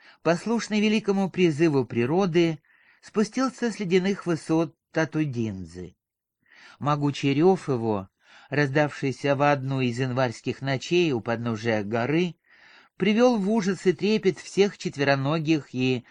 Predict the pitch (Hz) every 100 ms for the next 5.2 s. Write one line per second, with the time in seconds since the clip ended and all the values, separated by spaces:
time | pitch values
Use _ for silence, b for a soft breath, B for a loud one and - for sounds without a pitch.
0 | B B 120 139 151 151 139 135 135 139
1 | 131 139 135 147 147 160 156 - 107 85
2 | _ _ _ _ _ _ B B B -
3 | 151 151 165 151 151 151 156 156 151 143
4 | 147 - 143 143 135 131 131 147 185 180
5 | 170 160